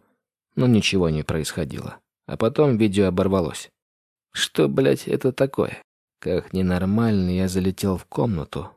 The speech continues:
Несс уже проснулась и доставала из сумки разные вещи на постель. «Да где же это?»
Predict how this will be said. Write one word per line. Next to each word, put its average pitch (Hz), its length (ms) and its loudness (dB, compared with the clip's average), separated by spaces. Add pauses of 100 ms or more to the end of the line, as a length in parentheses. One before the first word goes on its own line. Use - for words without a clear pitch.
(120)
Несс 92 360 0
уже 127 200 0
проснулась 82 720 0
и - 20 0
доставала 101 720 2
из 98 140 2
сумки 104 360 0
разные 95 440 2
вещи 110 320 2
на 104 140 0
постель. - 480 -4 (440)
«Да 113 200 2
где 131 380 4
же 113 240 2
это?» 104 360 -4